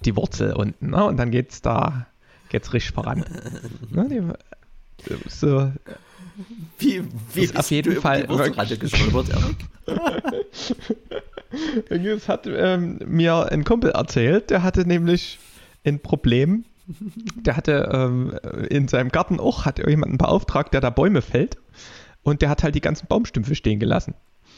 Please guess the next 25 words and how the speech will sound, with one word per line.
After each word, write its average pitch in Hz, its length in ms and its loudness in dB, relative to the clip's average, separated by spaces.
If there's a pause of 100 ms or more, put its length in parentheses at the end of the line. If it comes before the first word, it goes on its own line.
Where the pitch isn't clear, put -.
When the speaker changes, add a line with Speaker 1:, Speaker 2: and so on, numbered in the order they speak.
(600)
Speaker 1:
Und 139 100 2
was 143 140 0
machst - 220 0
du - 100 -14
denn - 20 0
dann? 135 220 2 (140)
Kriegst - 280 -2
du 147 60 2
ja 139 80 4
nie 135 120 2
ausgegraben. 165 540 0
Ich - 120 -2
hab 139 100 0
selbst - 260 0
schon 143 120 2
mal 120 80 2
versucht, 117 280 0
so 131 80 2
einen 110 60 2
Baumstumpf 120 360 0
auszugraben. 127 520 0
Das 139 140 0
ist - 240 -2
der 113 80 2
Tod. - 480 2